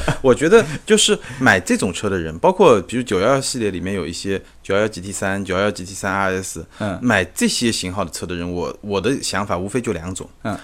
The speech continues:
Speaker 1: 第一种，我就想跟别人不一样。
Speaker 2: 呃，嗯，保时捷G T three，这个我身边还真的有好几个车主。
Speaker 1: 对，第一个就是我想跟别人不一样。
Speaker 2: 对。
Speaker 1: 第二个就是我真的懂车。
Speaker 2: 对，他真的是懂保时捷，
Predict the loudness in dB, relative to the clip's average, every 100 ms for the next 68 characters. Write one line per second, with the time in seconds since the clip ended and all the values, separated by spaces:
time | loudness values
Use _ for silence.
0 | -10 -4 -2 0 0 -2 -4 -4 -4 -4
1 | -2 -4 -4 -8 -20 -20 -20 _ _ 0
2 | 4 4 2 -4 -2 -2 0 -4 -4 -4
3 | -4 -2 0 0 -2 -4 -4 -4 -4 -2
4 | -2 -4 -2 0 0 -2 -4 0 2 2
5 | 2 2 2 -2 -4 -2 0 0 0 -2
6 | -4 -6 -8 -4 6 8 8 4 -2 0
7 | -2 0 -2 -2 -4 -6 -8 -8 -10 2
8 | 4 4 -2 -6 -6 0 2 2 0 -2
9 | -4 -4 -6 -4 -6 -8 -10